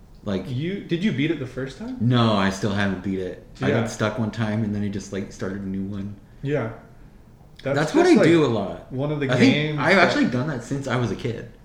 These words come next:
Speaker 1: Like, I got stuck on one part of a game and I, I, I, like, picked up this habit, like, again, like, recently. I used to just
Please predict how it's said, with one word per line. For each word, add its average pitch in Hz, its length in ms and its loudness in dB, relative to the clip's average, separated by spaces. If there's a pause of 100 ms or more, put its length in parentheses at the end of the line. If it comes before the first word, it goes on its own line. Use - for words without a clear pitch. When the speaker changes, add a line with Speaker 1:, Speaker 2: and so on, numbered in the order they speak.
(960)
Speaker 1:
Like, 113 300 0
I 123 60 0
got 127 200 0
stuck - 300 -2
on 123 100 0
one 113 220 2
part 117 160 2
of 117 80 2
a 113 60 2
game 113 680 -2
and 104 440 -4 (300)
I, 135 260 0
I, 160 200 0 (240)
I, 139 120 -4 (180)
like, 131 240 -4
picked 151 240 -4
up 156 120 -2
this 139 160 -6
habit, 113 480 -2
like, 95 260 -8
again, 98 540 -4
like, 90 140 -8
recently. 95 420 -6
I 87 140 -8
used 110 240 -4
to 110 120 -2
just 101 360 -6